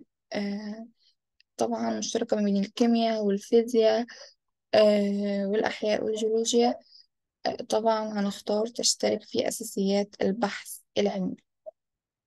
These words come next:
نستكمل الأسئلة. <clears throat> آه، النظرة الأحادية للأمور تتنافى مع أحد صفات رجل العلم. طبعًا شباب، النظرة الأحادية للأمور، آه، رجل العلم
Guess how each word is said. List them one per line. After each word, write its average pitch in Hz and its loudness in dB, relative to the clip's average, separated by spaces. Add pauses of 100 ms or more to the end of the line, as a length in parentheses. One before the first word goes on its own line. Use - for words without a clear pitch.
(3250)
نستكمل 214 -4
الأسئلة. 214 -4 (1160)
<clears throat> 247 0 (260)
آه، 226 6
النظرة 233 2
الأحادية 214 -2
للأمور 220 -4 (120)
تتنافى 214 -4
مع 202 0
أحد 208 -8
صفات - -4
رجل 208 -2
العلم. 214 0 (460)
طبعًا 247 4
شباب، 226 4
النظرة 233 2
الأحادية 233 -4
للأمور، 240 -2 (320)
آه، 214 -6 (180)
رجل 233 2
العلم 226 2